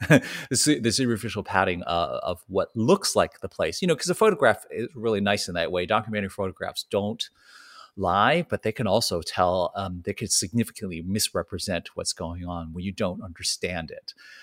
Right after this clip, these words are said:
Um, you know, if, if every photograph we took was the entire truth and all the truth, then we cer-, we wouldn't need <laughs> editors. Um,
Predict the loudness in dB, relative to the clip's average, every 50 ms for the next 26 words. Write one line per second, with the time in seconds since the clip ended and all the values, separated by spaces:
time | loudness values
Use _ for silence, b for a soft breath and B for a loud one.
0 | B B B -10 -8 -6 -6 -6 -6 -6 -8 -8 -10 -12 _ _ _ _ _ _
1 | _ _ -6 -4 -2 -2 0 0 0 0 0 -2 -2 -4 -6 -4 0 2 2 2
2 | 2 0 0 0 2 2 4 6 6 6 8 8 6 6 6 4 -4 -4 -6 -6
3 | -4 -2 -2 -2 -2 -4 -12 _ _ _ _ _ _ _ _ _ -20 -18 -10 -6
4 | -4 -2 -2 -2 -2 0 0 2 2 2 0 -2 -2 -2 -2 -2 -2 -2 -2 -2
5 | -2 -2 -2 0 0 0 0 -2 -4 -2 0 0 0 0 -2 -4 -4 -2 -2 -2
6 | -4 -4 -2 -2 0 -2 0 0 -2 0 2 2 2 2 2 2 0 0 0 0
7 | 2 2 4 4 4 4 4 0 0 4 8 6 6 8 8 6 4 6 4 0
8 | 0 0 -2 -6 2 4 4 4 6 4 -2 -4 -4 B B B B B B B
9 | B B 6 8 8 8 8 6